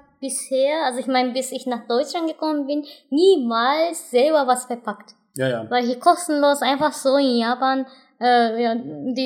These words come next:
Speaker 1: die so eine Geschenkverpackung
Speaker 2: Hm.
Speaker 1: kriegen kann. Und das ist eine Tüte, die neue Tüte, die ich dann halt weitergeben kann, ne? Das heißt, in, in Deutschland wahrscheinlich nur in Buchladen oder wo
Speaker 2: Ja.
Speaker 1: auch immer. Ah, in D M F.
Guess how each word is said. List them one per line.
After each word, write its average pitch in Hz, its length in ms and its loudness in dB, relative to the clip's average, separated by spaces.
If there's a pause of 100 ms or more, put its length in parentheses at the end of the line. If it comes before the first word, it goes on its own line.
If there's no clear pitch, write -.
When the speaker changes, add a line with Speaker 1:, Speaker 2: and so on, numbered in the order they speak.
Speaker 1:
die 240 280 -4
so 240 120 -6
eine 233 140 -2
Geschenkverpackung 226 840 -4
Speaker 2:
Hm. 123 300 -4
Speaker 1:
kriegen - 340 -4
kann. 196 320 -6 (140)
Und 247 160 -2
das 254 100 4
ist - 60 2
eine 285 240 2
Tüte, 277 340 0
die 214 140 -2
neue 240 460 4
Tüte, 202 320 -2
die 208 120 -6
ich 202 100 -10
dann 208 160 -2
halt 202 200 -2
weitergeben 196 640 0
kann, 180 180 -12
ne? 247 160 -8 (420)
Das 226 160 -10
heißt, 254 180 2
in, 233 180 0
in 233 260 -2
Deutschland 247 340 0
wahrscheinlich 247 320 0
nur 262 160 4
in 226 260 2
Buchladen 185 640 -2
oder 180 140 -4
wo 180 60 -4
Speaker 2:
Ja. 190 160 -4
Speaker 1:
auch - 40 -8
immer. 220 240 -4
Ah, 233 200 2 (160)
in 240 180 2
D 233 140 6
M 220 80 -4
F. 269 160 -2